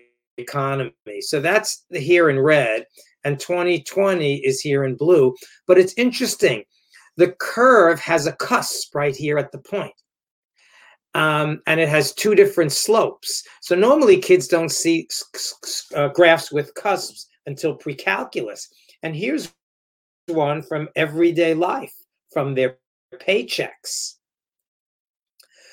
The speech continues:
We also look at federal income tax. Now, this income tax schedule is very difficult for average citizen to use.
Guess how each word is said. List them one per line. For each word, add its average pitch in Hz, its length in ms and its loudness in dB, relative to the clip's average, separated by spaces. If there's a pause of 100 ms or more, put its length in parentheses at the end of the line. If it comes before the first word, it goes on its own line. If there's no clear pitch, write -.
(480)
We 139 120 2
also 220 320 4
look 147 220 2
at 151 120 -2
federal 127 500 -4
income 208 440 -2
tax. - 540 -14 (160)
Now, 139 140 -2
this 247 320 -2
income 165 380 -2
tax - 440 -10
schedule 113 500 -6
is 110 100 -6
very 156 200 6
difficult 147 640 0
for 127 180 -4 (380)
average 120 360 -2
citizen 120 540 -2
to 151 120 -4
use. 160 600 0